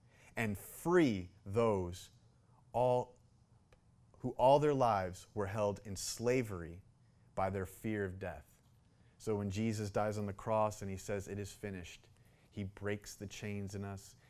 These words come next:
He sets the captives free. He sets us free from Satan's, um, holding death, fear over us, and it is done. <clears throat> The last thing that Jesus says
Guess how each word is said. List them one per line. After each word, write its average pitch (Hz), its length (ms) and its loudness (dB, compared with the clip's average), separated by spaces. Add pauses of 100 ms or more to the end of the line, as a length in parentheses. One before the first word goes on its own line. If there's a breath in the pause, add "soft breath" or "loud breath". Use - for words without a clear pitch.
(180 soft breath)
He 98 100 -8
sets - 400 -6
the 107 140 -10
captives 104 500 -6
free. 104 520 -8 (280 loud breath)
He 104 120 -6
sets - 400 -2
us 110 140 -4
free 117 320 -4
from 104 220 -8
Satan's, 104 680 -8 (420 soft breath)
um, 90 440 -6 (460)
holding 110 500 -4 (100)
death, 107 380 -2 (400)
fear 107 300 -2
over 104 380 -4
us, - 320 -12 (360 soft breath)
and 90 100 -10
it 92 140 -6
is 92 120 -8
done. 80 400 -8 (1300)
<clears throat> - 380 0 (1080 loud breath)
The 113 80 -2
last 120 420 4
thing 120 220 0
that 110 100 2
Jesus 107 400 -2
says 101 580 -2